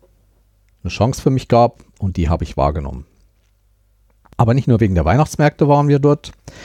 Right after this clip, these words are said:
Die lassen sich ja erst so richtig abends, wenn's dunkel ist, genießen. Sondern wir haben auch ein bisschen, oder wir sind auch ein bisschen gewandert. Am ersten Tag sind wir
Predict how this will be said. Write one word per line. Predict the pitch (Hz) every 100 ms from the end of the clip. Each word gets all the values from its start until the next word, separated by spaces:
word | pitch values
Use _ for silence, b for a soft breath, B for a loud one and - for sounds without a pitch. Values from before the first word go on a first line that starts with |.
| B B -
Die |
lassen | 90 95 101
sich | 98
ja | 107
erst | 90 98 -
so | -
richtig | 90 107 - 95 - - -
abends, | 90 98 -
wenn's | 82 -
dunkel | - 131 127
ist, | 127 -
genießen. | 123 123 131 139 - _ _ _ _ _ _ _ _ _ b b b b b b b b _
Sondern | 147 160 165 180 190
wir | 117 98
haben | 110 113
auch | - 101 110 - - - _
ein | - 92
bisschen, | 101 110 - 120 113 107 _ _ _ _ _ _
oder | 175 135
wir | 101
sind | 95 139 -
auch | 120 113
ein | 101 90
bisschen | 101 - 98
gewandert. | 92 67 85 76 - - b b _ _ _ _ _ _ _ _ _ _ _ _ _ _ _ - B B B B B B -
Am | 143 -
ersten | 156 - 160
Tag | - 131 143
sind | - 147 -
wir | 123 131 135